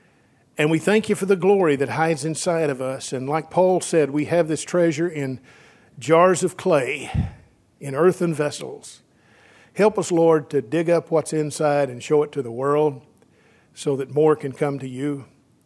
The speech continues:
Father. And because we understand this great wonder and we understand the wrath of God through the law,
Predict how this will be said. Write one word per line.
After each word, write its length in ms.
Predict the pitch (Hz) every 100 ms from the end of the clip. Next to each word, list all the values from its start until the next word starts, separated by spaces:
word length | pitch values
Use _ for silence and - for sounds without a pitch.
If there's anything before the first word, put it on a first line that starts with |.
| _
Father. 460 | - 147 131 139 127 _ _ _ _ _ _ _ -
And 160 | 147
because 360 | 147 180 185 151
we 160 | 196
understand 1040 | 208 220 208 - 220 226 175 127 120 - 127
this 600 | 156 151 - - - - _ 143
great 380 | 143 151 151 151 _
wonder 500 | 139 147 151 160 165
and 300 | 147 135 131
we 220 | 131 151 156
understand 560 | 175 185 - 185 196
the 80 | 160
wrath 320 | 139 220 262
of 120 | 156
God 280 | 127 135 135
through 140 | 147 160
the 100 | 127
law, 400 | 156 220 110